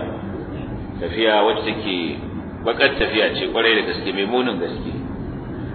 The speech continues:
Duk tafiyar da za ka sa kullata da gaba da kiyayya a cikin zuciyarka ta wasu bayan Allah irin wannan, to, abu shakka wannan halaka ce.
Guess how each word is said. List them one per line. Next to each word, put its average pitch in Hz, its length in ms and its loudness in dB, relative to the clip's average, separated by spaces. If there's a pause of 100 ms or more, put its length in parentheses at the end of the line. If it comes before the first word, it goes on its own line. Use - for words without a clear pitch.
(140)
Duk 117 160 0
tafiyar 117 320 6
da 98 100 2
za 110 140 6
ka 117 160 0
sa 113 160 4
kullata 104 480 2 (400)
da 104 120 2
gaba 98 520 6
da 92 80 2
kiyayya 110 560 8 (1040)
a - 80 0
cikin 120 320 0
zuciyarka 113 560 2
ta 113 160 0
wasu 113 160 0
bayan 123 320 8
Allah 123 160 6
irin 120 240 4
wannan, 120 400 0
to, 101 160 -2
abu 82 160 -2
shakka 127 160 2 (160)
wannan 113 160 2
halaka 101 400 2
ce. 104 120 -4